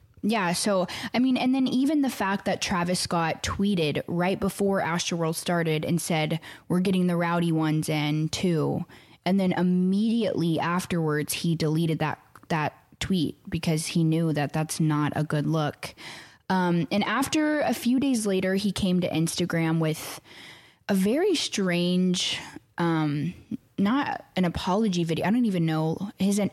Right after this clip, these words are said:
I mean, it's just his response to the tragedy. Um, if you've been invested in the case, you've seen it. He's rubbing his head and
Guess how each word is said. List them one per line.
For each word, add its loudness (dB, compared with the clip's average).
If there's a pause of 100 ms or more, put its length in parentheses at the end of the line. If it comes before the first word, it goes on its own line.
(100)
I 2
mean, 2
it's -2
just 0
his 0
response -2
to 0 (280)
the 0
tragedy. -2 (380)
Um, 2 (640)
if 0
you've 4
been 2
invested 0
in 2
the 0
case, -2
you've -4
seen 2
it. 0
He's -2
rubbing 0
his 0
head 0
and -2